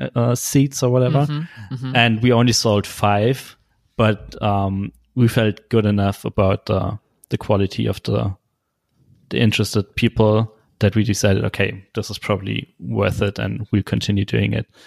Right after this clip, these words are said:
Speaker 1: There's still a, um, so of those five, I think only two actually started using user list.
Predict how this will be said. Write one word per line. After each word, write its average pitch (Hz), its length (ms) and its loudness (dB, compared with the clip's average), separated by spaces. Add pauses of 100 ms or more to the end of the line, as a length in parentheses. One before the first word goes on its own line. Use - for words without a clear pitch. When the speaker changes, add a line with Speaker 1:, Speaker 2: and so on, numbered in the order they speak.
(280)
Speaker 1:
There's 110 180 0
still 143 420 2
a, 127 480 2
um, 107 580 -4 (1160)
so 113 180 0
of 123 280 0
those 131 260 2
five, 117 320 0
I - 40 -4
think 117 200 -2
only 110 220 0
two 156 680 0 (140)
actually 131 720 -2 (540)
started 120 420 0
using 139 240 2
user 143 220 2
list. 151 400 -2